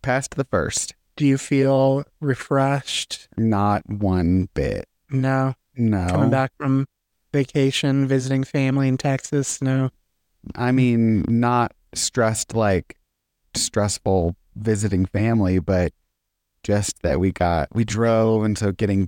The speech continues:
Speaker 1: back after that, then
Speaker 2: Mm-hmm.
Speaker 1: having company over, and then we leave again tomorrow. Well, we'll be gone by the time this comes out, but so, yeah, busy, busy first few weeks, so no, not really feeling refreshed. Are you feeling?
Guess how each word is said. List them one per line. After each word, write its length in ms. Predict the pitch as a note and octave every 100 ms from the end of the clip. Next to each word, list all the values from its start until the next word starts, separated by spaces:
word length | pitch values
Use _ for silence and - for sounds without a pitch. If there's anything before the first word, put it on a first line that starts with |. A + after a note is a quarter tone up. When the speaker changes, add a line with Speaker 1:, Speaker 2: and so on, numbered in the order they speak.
| -
Speaker 1:
back 340 | A2+ A2 G#2+
after 300 | G#2 G#2 G2
that, 240 | G2 F#2 G#2
then 180 | A#2 -
Speaker 2:
Mm-hmm. 20 |
Speaker 1:
having 300 | F#2+ F2 F2
company 500 | F#2 A#2 A2 G#2+ G#2+
over, 580 | G#2 G#2 G2+ G#2 G2+ G#2 - _ _ _ -
and 100 | D#2+
then 120 | F#2
we 160 | G2 G2
leave 320 | F#2+ F#2 F#2
again 600 | F2+ D#2 F2+ F2 E2+ F2+
tomorrow. 1400 | - D2 E2 G2 A#2 A#2+ A2+ A2 G#2+ G2+ G2+ G2 F#2+ G2+ _ -
Well, 360 | E2+ E2 E2 F#2+ - -
we'll 160 | F#2
be 120 | F2+ F2+
gone 320 | F#2 F#2+ G2
by 80 | G2+
the 80 | G2
time 260 | A2 G2
this 160 | G2 -
comes 240 | G#2 G2
out, 220 | F#2+ F#2 -
but 160 | F2
so, 160 | - F#2+
yeah, 280 | F#2+ D2+ E2 _ _ _ -
busy, 680 | C3 C#3 C#3 C3+ C3+ C3 - -
busy 240 | C#3 C#3
first 420 | C3+ A2+ G#2 - -
few 180 | G2 F2+
weeks, 260 | F2+ -
so 180 | - F#2+
no, 260 | G2 F2 F2+
not 260 | G#2 D#3+ -
really 260 | D3+ F3 D#3+
feeling 380 | A#2 A#2+ A#2+
refreshed. 580 | G#2+ G2+ - D2 C#2+ -
Are 120 | F#2
you 680 | F#2+ E2+ F#2 B2+ A#3 D#4 E4 E4 _
feeling? 340 | D4 D#4+ F4